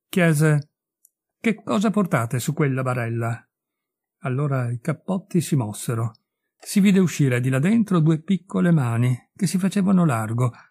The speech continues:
poi una testa tutta spettinata, un vicino tutto velato dai capelli che sorrideva.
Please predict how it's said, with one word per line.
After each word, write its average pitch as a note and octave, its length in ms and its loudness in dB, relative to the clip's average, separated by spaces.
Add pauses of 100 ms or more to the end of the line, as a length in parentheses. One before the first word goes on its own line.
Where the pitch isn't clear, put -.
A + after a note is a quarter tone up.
(320)
poi C3 240 -6
una B2+ 180 0
testa F#3 380 -2
tutta G3 340 -2
spettinata, C3 800 0 (440)
un D#3+ 100 2
vicino C3+ 340 2
tutto D3 300 -2
velato C3 380 -2
dai B2 260 -4
capelli A#3+ 480 0
che F#3+ 160 0
sorrideva. C3 760 0